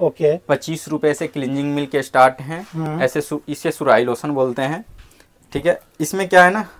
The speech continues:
Speaker 2: एक ब्लेड फ्री लगाया हूँ सब आइटम पे।
Speaker 1: अच्छा, ये
Speaker 2: लोशन
Speaker 1: कंपनी नहीं दे रहा, आप दे रहे हो लगा
Speaker 2: हाँ।
Speaker 1: के?
Speaker 2: आप खुद देखेंगे, ऊपर से मैंने सब में
Speaker 1: ओके,
Speaker 2: डलवाया हूँ।
Speaker 1: ओके, ठीक है।
Speaker 2: ये लोशन,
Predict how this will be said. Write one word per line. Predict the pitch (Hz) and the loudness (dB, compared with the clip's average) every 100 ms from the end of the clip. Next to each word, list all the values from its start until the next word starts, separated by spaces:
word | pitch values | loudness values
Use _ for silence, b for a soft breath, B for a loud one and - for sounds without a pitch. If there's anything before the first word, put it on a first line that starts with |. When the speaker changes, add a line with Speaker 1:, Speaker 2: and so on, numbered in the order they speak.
| _ - | _ -4
Speaker 2:
एक | 139 | -4
ब्लेड | 135 147 151 | 0 0 0
फ्री | - 135 131 | -4 -6 0
लगाया | 113 110 104 | 0 2 2
हूँ | 147 | 0
सब | - - | 0 0
आइटम | 101 87 87 | 0 -2 -8
पे। | 87 87 - _ _ _ _ - | -6 -8 -8 _ _ _ _ 0
Speaker 1:
अच्छा, | 117 165 | 6 8
ये | 175 | 8
Speaker 2:
लोशन | 180 170 | 10 8
Speaker 1:
कंपनी | - 180 175 190 | 8 4 6 4
नहीं | 202 | 4
दे | 202 185 | 10 12
रहा, | 175 | 12
आप | 175 | 12
दे | 180 | 10
रहे | 175 | 8
हो | 160 | 10
लगा | 156 147 | 8 6
Speaker 2:
हाँ। | 139 | 4
Speaker 1:
के? | 131 - _ _ _ _ _ - - 123 | 0 -6 _ _ _ _ _ -20 -14 -10
Speaker 2:
आप | 143 | -10
खुद | - 131 | -6 -2
देखेंगे, | 113 123 151 | -2 -2 -8
ऊपर | 117 127 | -4 -2
से | - | -2
मैंने | 127 113 135 - - | -6 -6 -8 -12 -12
सब | - 117 | -4 0
में | 196 | 2
Speaker 1:
ओके, | 202 | 2
Speaker 2:
डलवाया | 185 170 151 | 4 6 6
हूँ। | |
Speaker 1:
ओके, | 135 - 151 131 - - - - - | 4 -2 -4 -4 -6 -18 -18 -18 -4
ठीक | 151 135 | -2 0
है। | 147 208 _ _ - _ | 0 -2 _ _ -20 _
Speaker 2:
ये | 131 | -4
लोशन, | 135 127 123 | 0 0 0